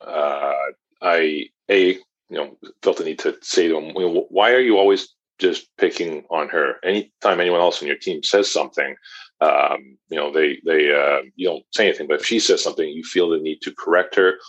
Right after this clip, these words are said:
or to add on to what she's saying. Um, wh-, why is that?" And, uh, he, he denied that. And, uh, um, and I said, "Well, no, it's, it's happening. I'm, I'm seeing it." And, uh,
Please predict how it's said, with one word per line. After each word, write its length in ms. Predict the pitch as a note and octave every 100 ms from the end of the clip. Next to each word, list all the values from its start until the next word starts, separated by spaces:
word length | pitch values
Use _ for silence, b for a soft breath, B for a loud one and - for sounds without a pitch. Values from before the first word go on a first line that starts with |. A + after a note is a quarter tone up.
| _
or 140 | D2+ -
to 140 | D#2+ -
add 220 | E2+ F2+ E2+
on 200 | F2 F2
to 100 | E2
what 180 | F2 -
she's 240 | F2+ -
saying. 380 | - E2+ E2+ E2+ B B B -
Um, 400 | D2+ D2+ D2 C2+ _
wh-, 200 | G2+ A2+
why 180 | A#2+ C3+
is 220 | B2+ C3
that?" 260 | C#2 B1+ - _ _ _
And, 500 | F2 E2+ E2+ D#2+ D#2 -
uh, 140 | E2 D2 -
he, 300 | F2+ E2 - -
he 100 | E2+
denied 400 | F2+ D2 D2 -
that. 260 | D#2+ E2+ D#2
And, 380 | D2 C#2 C#2
uh, 160 | C#2+ C2+ B B B _
um, 580 | D2 C#2 C#2 C#2 C#2 C2+ C2+ _ _
and 100 | D#2
I 140 | C#2+ C#2
said, 220 | - C#2
"Well, 140 | C#2+
no, 200 | C#2+ C#2
it's, 300 | C#2+ - - _
it's 280 | - - - -
happening. 340 | F2+ - C#2+
I'm, 180 | D2 C#2 -
I'm 120 | -
seeing 400 | - F#2+ D#2 C#2
it." 120 | D#2 -
And, 380 | - D2 C#2 C#2+
uh, 180 | C#2+ C#2